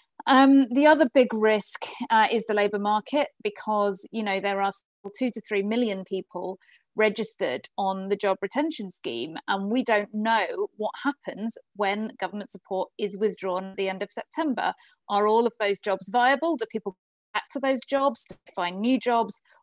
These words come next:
Or do they become unemployed? If a large proportion of them do become unemployed,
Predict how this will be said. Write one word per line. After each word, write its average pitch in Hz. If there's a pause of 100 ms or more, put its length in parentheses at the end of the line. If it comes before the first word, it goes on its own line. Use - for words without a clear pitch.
(120)
Or 220
do 220
they 190
become 180
unemployed? 180 (240)
If 294 (220)
a 233
large 220
proportion 202
of 185
them 185
do 254
become 220
unemployed, 196